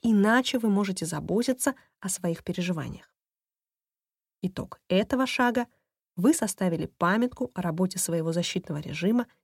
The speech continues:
и периодически возвращаетесь к ней.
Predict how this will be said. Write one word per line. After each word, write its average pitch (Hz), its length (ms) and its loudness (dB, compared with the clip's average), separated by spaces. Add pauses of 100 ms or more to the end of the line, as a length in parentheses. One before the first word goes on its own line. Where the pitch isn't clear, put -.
и 202 80 -4
периодически 208 880 -4 (360)
возвращаетесь 175 680 -4
к - 100 -18
ней. - 180 -20